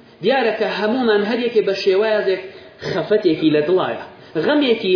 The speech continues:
هەیە. خوای پەروەردگار جاری وا هەیە ئەم خەفەتە ئەداتە ئینسان بۆی کە ئینسان ئاوڕێ لە خۆی بداتەوە، بگەڕێتەوە. خەفەتت بێ ئەدا بۆی کە متەوەجی ڕەحمی خوا بیت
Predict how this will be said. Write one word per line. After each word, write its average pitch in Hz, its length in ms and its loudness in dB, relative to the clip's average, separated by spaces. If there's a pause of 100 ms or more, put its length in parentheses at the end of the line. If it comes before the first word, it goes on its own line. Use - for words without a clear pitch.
هەیە. 160 220 2 (1200)
خوای 285 240 2
پەروەردگار 240 600 2
جاری 269 280 0
وا 269 140 4
هەیە 247 160 -2
ئەم 262 180 0
خەفەتە 226 380 -2
ئەداتە 240 360 0
ئینسان 208 300 0
بۆی 233 140 0
کە 226 100 -4
ئینسان 220 300 -2
ئاوڕێ 190 360 2
لە 147 100 0
خۆی 147 160 2
بداتەوە، 135 420 -2
بگەڕێتەوە. 147 600 0 (1080)
خەفەتت 294 500 2
بێ 302 140 0
ئەدا 294 260 0
بۆی 302 200 2
کە 302 120 0
متەوەجی 277 560 2
ڕەحمی 285 300 0
خوا 294 160 2 (120)
بیت 226 200 -2